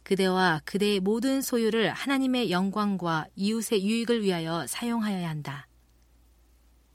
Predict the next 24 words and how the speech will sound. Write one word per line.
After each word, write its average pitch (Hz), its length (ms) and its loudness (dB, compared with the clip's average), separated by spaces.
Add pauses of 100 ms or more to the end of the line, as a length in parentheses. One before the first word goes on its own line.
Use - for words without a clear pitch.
(280)
그리스도께서는 254 760 0
죄로 233 320 4
멸망하여 240 560 4
가는 226 240 0
세상을 220 400 -2
구원하기 185 480 0
위하여 156 420 -4 (240)
십자가에 208 600 -2
달리셨으며, 156 880 -4 (640)
이제 190 180 2
이 220 280 2
사업을 240 420 0
위하여 170 540 0 (240)
그대들이 180 480 0
협력해 269 480 -4
줄 220 160 -6
것을 202 420 -4
요구하고 208 400 0
계신다. 156 560 -8 (1300)
그대들은 220 600 2
그리스도의 254 600 2
조력자가 247 600 0
되어야 190 340 0
하며, 165 400 -2